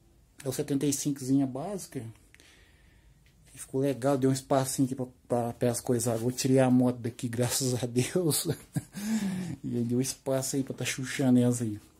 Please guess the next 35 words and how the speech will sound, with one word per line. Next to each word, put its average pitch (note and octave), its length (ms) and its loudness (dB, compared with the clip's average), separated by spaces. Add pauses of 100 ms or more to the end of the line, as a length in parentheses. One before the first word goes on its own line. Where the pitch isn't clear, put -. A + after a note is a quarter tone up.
(1800)
É A#2+ 100 -6
aí, A2 200 -2
ó, G#2 80 -6
pessoal. G2+ 480 -8 (1200)
Então A#2+ 120 -6
é B2+ 40 2
isso C3+ 180 0
aí, E3 80 4
orelha D3+ 220 4
seca C3+ 260 -4
de A#2+ 100 -6
plantão. A2+ 400 -4
Deixa A#2 180 -4
se - 60 -4
inscrever D3 320 2
no C#3+ 60 4
nosso C#3 220 2
canal, A#2 400 -2
não? C3+ 140 2
Sempre C3+ 260 -6
um D#3 40 2
videozinho C3 480 2
legal, B2+ 480 0
esse B2+ 180 -2
videozinho B2 420 2
aqui. B2 300 -2
É D3 60 4
umas D3+ 200 2
dicasinhas D3 540 4
que C#3+ 60 -4
eu D3+ 80 4
vejo D3 240 2
o - 20 -4
pessoal C3+ 480 0
aí. C#3 180 2